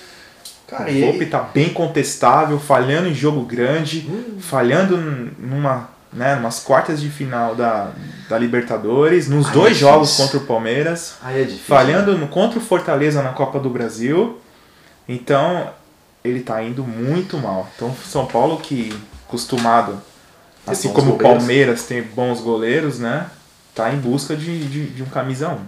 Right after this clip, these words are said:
Speaker 1: E, cara, e, e é um negócio assim, né, cara? O atacante pode errar dez vezes, basta fazer um gol, né? O goleiro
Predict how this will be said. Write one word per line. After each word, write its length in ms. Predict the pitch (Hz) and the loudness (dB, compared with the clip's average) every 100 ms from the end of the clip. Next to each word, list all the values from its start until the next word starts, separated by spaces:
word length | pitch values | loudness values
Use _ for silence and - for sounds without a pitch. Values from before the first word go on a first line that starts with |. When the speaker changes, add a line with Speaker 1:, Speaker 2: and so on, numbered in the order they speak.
| - - | -16 -14
Speaker 1:
E, 80 | 120 | -12
cara, 320 | - 165 127 | -2 0 2
e, 180 | 117 131 | 0 2
e 80 | |
é 40 | 156 | 0
um 80 | 190 | 2
negócio 460 | 143 135 143 - | 2 4 4 4
assim, 260 | 143 - 117 | -2 -4 -6
né, 200 | 120 120 | -8 -4
cara? 320 | 110 80 - - | -2 -2 -4 -2
O 100 | 139 | 0
atacante 720 | 175 139 139 - 170 190 - | 2 -2 -4 -6 -8 -6 -4
pode 360 | 160 160 143 | -2 0 2
errar 480 | 147 117 135 151 135 | 2 6 8 8 6
dez 340 | 143 190 233 120 | 6 8 8 6
vezes, 200 | 139 131 | 4 4
basta 260 | 127 - | 2 4
fazer 280 | 143 135 139 | 4 4 2
um 160 | 220 170 | -2 0
gol, 240 | 107 101 | 0 0
né? 140 | 104 104 - - - | -4 -8 -10 -16 -16
O 80 | 127 | -2
goleiro 460 | 147 - 139 190 | 4 6 6 2